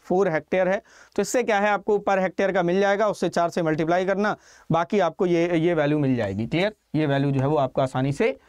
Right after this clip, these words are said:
मिल जाएगी। तो करेक्ट आंसर क्या हो जाएगा? ये हो जाएगा। ठीक है। हम्म।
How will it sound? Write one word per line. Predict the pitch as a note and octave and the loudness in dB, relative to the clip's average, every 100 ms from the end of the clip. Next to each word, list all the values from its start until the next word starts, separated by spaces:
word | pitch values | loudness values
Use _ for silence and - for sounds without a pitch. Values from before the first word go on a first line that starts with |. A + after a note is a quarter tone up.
| - - E3+ | -20 -8 -4
मिल | E3 | 0
जाएगी। | B2 B2 | 0 -2
तो | C3 | -2
करेक्ट | D#3 F#3+ - | -2 -2 0
आंसर | E3+ E3 D#3+ | -2 -2 -2
क्या | D#3+ | 0
हो | C#3 | 0
जाएगा? | C#3+ F#3 - _ - | 0 0 -4 _ -4
ये | B2+ | -2
हो | G#2 | -2
जाएगा। | F#2+ G2 - _ _ - | -6 -12 -16 _ _ -6
ठीक | E3+ | -2
है। | F#3+ | -2
हम्म। | C#3+ _ - A#2 | -4 _ -6 -6